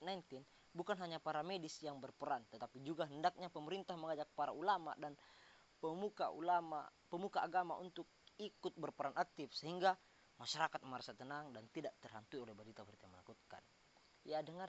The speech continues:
tuh ya, guys, jangan sekali-kali, eh, menyebar berita hoax ter-, tentang covid nineteen, apalagi menakut-nakuti masyarakat, karena ketakutan yang menimbulkan kecurigaan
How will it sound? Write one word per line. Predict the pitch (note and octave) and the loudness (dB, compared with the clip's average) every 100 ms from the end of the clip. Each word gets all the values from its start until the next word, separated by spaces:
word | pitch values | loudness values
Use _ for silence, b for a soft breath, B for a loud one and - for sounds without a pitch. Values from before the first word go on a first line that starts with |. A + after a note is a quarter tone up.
| - | -4
tuh | F3 | -2
ya, | D#3+ B2+ | -2 -2
guys, | D#3 D#3+ F3+ F#3+ F#3+ - | -2 2 4 4 0 -2
jangan | D#3+ E3 E3 | -2 0 -4
sekali-kali, | - D3+ D3+ - F#3 G#3+ E4 - - B B B | -4 -4 -2 0 0 0 -8 -12 -18 B B B
eh, | - - - - - - - - - | -10 -8 -10 -14 -20 -20 -20 -20 -12
menyebar | D#3+ E3 D#3+ F3 | -6 -2 2 2
berita | D#3 C#3+ - - - | 2 -4 -4 -6 0
hoax | F#3+ - - - - - - - - - | 0 0 -8 -8 -10 -16 -20 -20 -12 -8
ter-, | C3 - - - | -8 -10 -20 -14
tentang | B2+ A#2+ C3+ C3 - - | -12 -10 -10 -12 -14 -12
covid | C3 C3+ | -10 -8
nineteen, | D#3 D3 B2+ | -8 -6 -4
apalagi | C#3 D#3 | 0 0
menakut-nakuti | C#3+ C3 B2+ - A#2+ A#2 A2 | -2 -6 -8 -12 -14 -12 -12
masyarakat, | - C#3 C#3+ A#2 - | -4 -4 -4 -8 -10
karena | - A#2 E3+ - B B - | -10 -2 -2 -2 B B -10
ketakutan | - - - A#3 - G#3 | -2 -2 -2 -4 2 2
yang | F#3+ | 2
menimbulkan | F3 D3+ D3 - | -2 -4 -6 -8
kecurigaan | C#3 C3+ B2 C#3+ - | -8 -8 -2 0 0